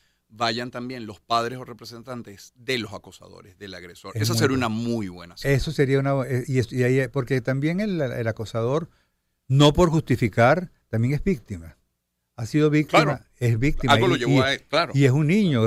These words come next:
Speaker 2: es un adolescente,
Speaker 1: Claro.
Speaker 2: porque estamos hablando no solamente de adolescentes, sino de niños, ¿no?
Speaker 1: Sí.
Speaker 2: Y muchas veces, el aco-, el,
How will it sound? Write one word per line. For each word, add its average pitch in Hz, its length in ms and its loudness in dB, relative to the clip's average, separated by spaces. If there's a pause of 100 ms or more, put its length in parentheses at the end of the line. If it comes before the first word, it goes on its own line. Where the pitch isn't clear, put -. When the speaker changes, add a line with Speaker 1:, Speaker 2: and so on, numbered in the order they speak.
Speaker 2:
es - 20 2
un 139 80 0
adolescente, 127 640 -2
Speaker 1:
Claro. 90 80 -8
Speaker 2:
porque 95 180 -12
estamos 117 260 -6
hablando 127 240 -6
no 127 60 -8
solamente 127 340 -4
de - 20 0
adolescentes, 123 720 0 (260)
sino 110 160 0
de 101 120 -2
niños, 101 340 -6
¿no? 151 140 -10
Speaker 1:
Sí. - 60 -20 (500)
Speaker 2:
Y 151 240 4
muchas 143 320 0
veces, 175 340 0
el 170 80 0
aco-, 120 320 -2
el, 131 220 -4